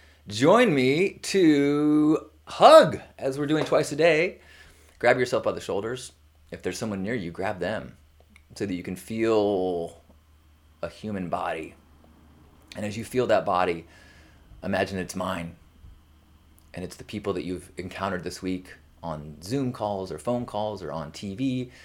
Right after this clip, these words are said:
Anyone you've experienced them in your mind, uh, let yourself experience their physical sense right now.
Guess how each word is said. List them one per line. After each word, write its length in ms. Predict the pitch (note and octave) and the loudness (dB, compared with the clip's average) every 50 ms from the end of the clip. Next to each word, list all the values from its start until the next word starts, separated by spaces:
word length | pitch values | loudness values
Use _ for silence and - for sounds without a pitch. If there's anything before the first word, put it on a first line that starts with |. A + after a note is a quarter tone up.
| - - - - - - - | -20 -20 -20 -20 -16 -10 -6
Anyone 540 | C3+ E3+ E3+ E3 D#3+ D3+ D3 C#3 C3+ B2+ - _ - - - | -4 -4 -2 -2 -2 -2 0 -2 -4 -4 -6 _ -18 -18 -14
you've 120 | A2 G2 | -12 -10
experienced 640 | G2+ - - - - C#3 C3+ C#3 B2+ A#2+ A#2 - F2+ | -8 -8 -8 -4 0 0 2 2 2 -2 -2 -4 -2
them 300 | F#2+ G2+ G#2+ G#2 G#2+ F#2+ | 0 2 2 2 0 -2
in 100 | D2 F#2+ | -6 -6
your 140 | F2+ E2 E2 | -6 -4 -4
mind, 500 | F2 F2+ F2+ G2 G2+ G2+ F#2 F2 E2+ D#2+ | -2 -2 -2 -2 -2 -2 -2 -4 -4 -6
uh, 100 | - D#2+ | -6 -4
let 300 | F2+ G#2 G#2+ - - - | -2 -2 -2 -2 -4 -8
yourself 360 | A#2 - - A2 F#2+ F#2 F#2 | -6 -2 2 2 2 2 2
experience 500 | F2 - - - F#2 F#2 F2+ F2+ F2 - | -4 -12 -8 -6 -6 -4 -4 -6 -8 -10
their 300 | - D#2 D#2 D#2 D#2+ E2+ | -8 -6 -6 -6 -6 -8
physical 500 | - - - A2+ G#2 F#2+ G2+ - G2+ F#2 | -12 -12 -8 -8 -8 -8 -8 -10 -10 -8
sense 280 | - - E2 D#2+ - | -8 -8 -8 -8 -6
right 140 | - D#2 - | -6 -8 -8
now. 220 | C#2+ D2 C#2 - | -8 -12 -16 -16